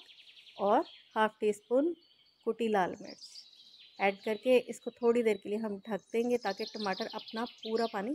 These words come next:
छोड़ दे। चंद मिनट के बाद हम देखेंगे इस तरह पूरा टमाटर ने पानी छोड़ दिया। अब हमने इसको स्टर करना है हल्का हल्का, लेकिन बिल्कुल अच्छे से, जिस तरह हम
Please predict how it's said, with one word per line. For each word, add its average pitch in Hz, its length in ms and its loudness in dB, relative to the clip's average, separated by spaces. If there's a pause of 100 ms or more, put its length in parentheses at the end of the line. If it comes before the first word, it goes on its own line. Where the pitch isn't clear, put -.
(100)
छोड़ 214 200 -8
दे। - 180 -20 (920)
चंद 254 220 6
मिनट 254 280 2
के 262 120 4
बाद 208 260 8
हम 233 120 -2
देखेंगे 214 460 -4
इस 233 120 -4
तरह 220 300 -6 (120)
पूरा 233 220 2
टमाटर 208 360 -6
ने 202 140 -8
पानी 190 200 -4
छोड़ 226 240 -6
दिया। 233 220 0
अब 214 180 -2
हमने 233 200 2
इसको 285 320 0
स्टर 269 440 8
करना 202 320 0
है 262 140 0 (180)
हल्का 202 280 -2
हल्का, 220 380 0 (760)
लेकिन 214 300 2
बिल्कुल 247 380 0 (120)
अच्छे - 400 4
से, 277 160 2
जिस 220 180 -8
तरह 226 140 -2
हम 220 240 -2